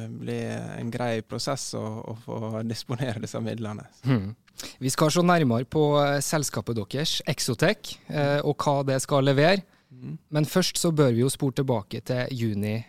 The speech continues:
Speaker 2: tjue femten, til hendelsen som mildt sagt endret livet ditt, eh, og her, eh, bør vi ta oss forholdsvis god tid.
Speaker 1: Ja.
Speaker 2: Hva var det som skjedde?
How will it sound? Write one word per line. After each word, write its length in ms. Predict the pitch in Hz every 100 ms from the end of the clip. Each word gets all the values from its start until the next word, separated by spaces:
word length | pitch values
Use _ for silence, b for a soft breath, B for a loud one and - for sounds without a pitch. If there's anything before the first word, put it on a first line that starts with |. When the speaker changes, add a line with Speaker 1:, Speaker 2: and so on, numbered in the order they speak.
| _
Speaker 2:
tjue 280 | - 139 110
femten, 500 | - 120 - 104 101
til 320 | - 131 123
hendelsen 480 | 127 139 113 - 120
som 320 | 120 127 120 123 -
mildt 220 | 135 139
sagt 400 | - 180 - - -
endret 640 | 156 139 117 113 113 120 123
livet 280 | 117 101
ditt, 280 | 107 - -
eh, 220 | 127 120 120 b b b
og 100 | -
her, 240 | 135 139 139
eh, 520 | 139 139 135 131 139
bør 200 | 135 120
vi 120 | 107
ta 160 | 117 127 104
oss 180 | -
forholdsvis 600 | - 131 117 - - - - 131
god 260 | 131 135
tid. 200 | - 135 - _ _ _ _ _ _ 120
Speaker 1:
Ja. 100 | 107 - b b _
Speaker 2:
Hva 500 | - 151 156 160 160
var 200 | 147 120
det 400 | 110 113 123 135
som 380 | - 127 117 117
skjedde? 380 | - 117 -